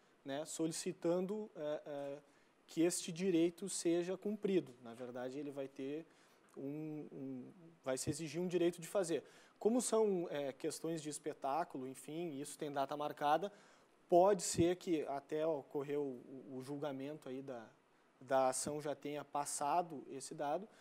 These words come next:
tenha passado dessa data, e aí o consumidor vai, provavelmente por meio de seu advogado, pedir alternativamente o ressarcimento do valor pago, né? E se houver algum prejuízo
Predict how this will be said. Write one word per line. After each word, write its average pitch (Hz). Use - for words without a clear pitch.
tenha 143
passado 143
dessa 147
data, 156
e 247
aí 226
o 180
consumidor 175
vai, 135
provavelmente 143
por 151
meio 147
de 143
seu 151
advogado, 143
pedir 151
alternativamente 151
o 139
ressarcimento 156
do 135
valor 147
pago, 151
né? 170
E 190
se 196
houver 165
algum 160
prejuízo 160